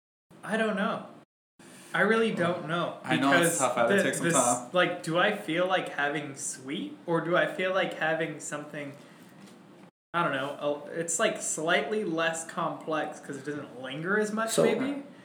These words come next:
Speaker 1: I don't
Speaker 2: Okay.
Speaker 1: know.
Speaker 3: Which one would you have again very soon?
Speaker 1: I would have the number one, so what we think is
Speaker 2: Okay.
Speaker 1: Mortalis. I would
Speaker 2: Okay.
Speaker 1: have that one again and again, where I would have the second one, which we think is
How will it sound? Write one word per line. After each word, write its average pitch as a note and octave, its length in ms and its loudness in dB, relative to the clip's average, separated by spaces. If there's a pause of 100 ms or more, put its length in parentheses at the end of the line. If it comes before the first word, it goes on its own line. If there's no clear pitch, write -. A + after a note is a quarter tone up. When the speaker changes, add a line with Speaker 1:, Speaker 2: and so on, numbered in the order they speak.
(220)
Speaker 1:
I - 100 -4
don't F#3+ 80 0
Speaker 2:
Okay. F3 40 4
Speaker 1:
know. A3+ 220 2 (220)
Speaker 3:
Which F#3 400 6
one F#3+ 260 10
would F3 140 4
you D#3+ 120 2
have C#3 640 4 (1400)
again C#3 560 4
very A#2 340 4
soon? - 260 -8 (840)
Speaker 1:
I E3+ 140 8
would A3+ 160 2
have D3+ 600 2
the C3+ 140 -6 (120)
number D3+ 460 -2
one, C3 480 -4 (160)
so C3+ 340 -2
what D3 240 -2
we D#3 140 0
think E3+ 320 -4
is D3 240 -2
Speaker 2:
Okay. C#3 100 -2
Speaker 1:
Mortalis. C3+ 800 -2
I D3 120 2
would F3 160 4
Speaker 2:
Okay. E3 120 0
Speaker 1:
have F#3+ 360 8
that D#3 280 6
one D3+ 240 0
again C#3+ 460 -2
and C#3+ 100 0
again, C3 480 -2
where B2 120 0
I C3 80 2
would C3 140 -4
have C#3 280 -2
the C3+ 80 -2
second G3+ 720 -4
one, C3+ 500 -2
which C3 180 -10
we C3+ 120 -6
think C#3 260 -12
is C#3 240 -4